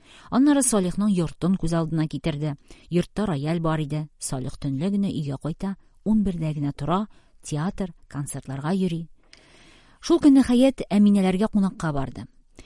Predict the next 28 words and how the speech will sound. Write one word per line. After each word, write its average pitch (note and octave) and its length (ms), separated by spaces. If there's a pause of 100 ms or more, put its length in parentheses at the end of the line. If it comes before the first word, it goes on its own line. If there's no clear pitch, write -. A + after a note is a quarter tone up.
(340)
Әминәгә F#3 560
Салихның F#3+ 540
сурәтен A3 420
күрсәтте. C#3 600 (420)
Әминә E3+ 460
аңа: G3+ 260 (180)
«Бар, B3+ 360
бар, D#3 340 (380)
барыбер C4 340
кайчан C#3+ 400
да C3+ 80
булса C3+ 280
барасы C3+ 420
була», D#3 240
диде. C3+ 300 (920)
Әминә A#3+ 340
һәрвакыт C#4 540
һәр A#3+ 180
сүзен G#3 300 (100)
ышанып, F#3 460 (180)
шикләнмичә E3 720
әйтә C3 240
иде. G2 220 (420)
Әмма C#3+ 300
бу F3 180
юлы G#3 220
ул E3+ 240
шикләнде, C3+ 720